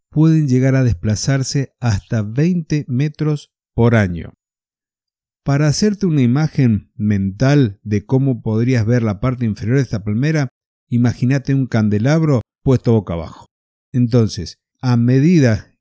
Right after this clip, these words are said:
que va necesitando desplazarse, va generando nuevas raíces que van creciendo, encuentran el nuevo suelo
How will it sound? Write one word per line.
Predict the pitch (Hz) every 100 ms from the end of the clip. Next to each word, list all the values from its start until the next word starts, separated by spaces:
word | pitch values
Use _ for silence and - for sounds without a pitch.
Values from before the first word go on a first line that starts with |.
| _
que | - 110
va | 127
necesitando | 135 123 131 110 123 143 123 110 92 87
desplazarse, | 98 127 - 110 - 147 147 - 117
va | 113
generando | - 113 113 110 101
nuevas | 98 110 113 113
raíces | 143 175 175 -
que | -
van | 101 135 135
creciendo, | 107 101 - 175 185 156 151 190 - _ -
encuentran | 117 104 165 - 120 117
el | 110
nuevo | 120 123 117
suelo | 113 175 175 160 156